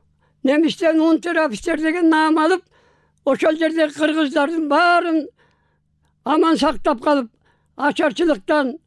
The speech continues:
жокчулуктан, абдан кыйынчылыктан Орозакун өтө кыргыздарды жана ошол жердеги колго түшкөн кыргыздардын баарын тең аман эсен сактап,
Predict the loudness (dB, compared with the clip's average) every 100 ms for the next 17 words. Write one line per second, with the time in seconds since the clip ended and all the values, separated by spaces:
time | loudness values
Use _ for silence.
0 | _ -4 0 0 0 -2 -2 0 0 0
1 | -2 -4 -2 -4 -2 0 0 0 -4 -2
2 | -2 -2 -4 -18 _ -2 0 0 2 0
3 | -2 -6 -6 -10 _ _ -2 0 0 0
4 | -2 -2 -4 -2 -2 -2 -2 0 0 -2
5 | -6 _ -6 -2 0 0 0 -4 -2 -2
6 | 0 0 -2 -2 0 0 -2 -6 -4 -2
7 | -2 -4 _ _ -8 -4 -2 -2 -2 -2
8 | 0 0 2 0 0 0 -2 -2 -4 -2
9 | 0 0 0 0 -2 -4 _ _ _ _
10 | _ -4 -4 -2 -2 -2